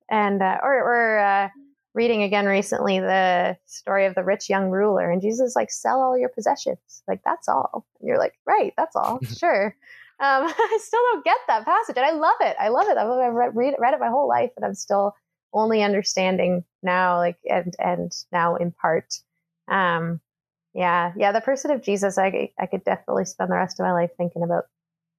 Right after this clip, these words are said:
Speaker 1: him and, and who he is, who he was. Yeah.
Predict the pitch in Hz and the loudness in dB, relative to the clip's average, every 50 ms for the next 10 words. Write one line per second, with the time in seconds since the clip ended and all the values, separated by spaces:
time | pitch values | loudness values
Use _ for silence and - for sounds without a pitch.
0 | _ - 180 170 170 165 165 170 170 165 170 175 170 - - _ _ _ _ _ | _ -2 -2 0 0 0 0 -2 -2 -2 -4 -6 -8 -10 -16 _ _ _ _ _
1 | _ _ _ _ _ _ _ _ _ - 190 185 175 175 175 - - - 196 180 | _ _ _ _ _ _ _ _ _ -8 -6 -4 -2 -2 -4 -6 -4 -2 -2 -2
2 | 175 175 170 170 170 170 170 170 175 175 - - - _ _ _ _ _ _ _ | 0 0 2 2 2 2 2 0 -2 -6 -8 -10 -12 _ _ _ _ _ _ _
3 | _ _ _ _ _ _ _ - 190 180 175 165 165 170 175 175 175 180 175 - | _ _ _ _ _ _ _ -4 -2 -2 0 0 0 2 2 2 0 -2 -6 -8
4 | - - - _ _ _ _ _ _ _ _ _ _ _ _ _ _ _ _ _ | -12 -12 -14 _ _ _ _ _ _ _ _ _ _ _ _ _ _ _ _ _
5 | _ _ _ _ - 190 180 175 175 175 175 175 | _ _ _ _ -6 -2 0 0 2 2 0 0